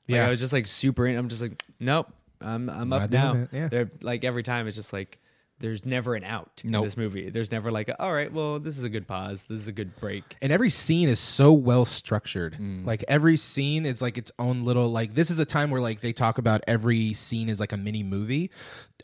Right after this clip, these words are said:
Speaker 2: I'm telling you right now, like, every scene out of this movie could be its own little short
Speaker 3: Oh,
Speaker 2: film.
Speaker 3: absolutely.
Speaker 2: And I'd be so engaged to just see how it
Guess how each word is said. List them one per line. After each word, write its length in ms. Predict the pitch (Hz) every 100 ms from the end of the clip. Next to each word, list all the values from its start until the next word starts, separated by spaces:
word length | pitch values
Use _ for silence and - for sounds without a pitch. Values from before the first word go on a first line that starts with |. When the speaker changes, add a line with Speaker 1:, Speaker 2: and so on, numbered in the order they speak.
| -
Speaker 2:
I'm 100 | 113
telling 260 | 135 123
you 80 | 110
right 140 | 101 98
now, 120 | 92
like, 160 | 87 -
every 240 | 139 147 139
scene 340 | - 131 127
out 120 | 113
of 80 | 107
this 160 | 107 113
movie 240 | 110 113
could 160 | 110 101
be 100 | 101
its 100 | 101
own 140 | 98
little 160 | 98 87
short 320 | - 90 71
Speaker 3:
Oh, 40 | 117
Speaker 2:
film. 100 | 95
Speaker 3:
absolutely. 340 | 107 110 120
Speaker 2:
And 80 | 110
I'd 120 | 117
be 80 | 117
so 340 | - - 139
engaged 680 | 143 135 110 117 117 107 92
to 80 | 107
just 200 | 101 -
see 440 | - - - 117 117
how 260 | - 107
it 100 | 101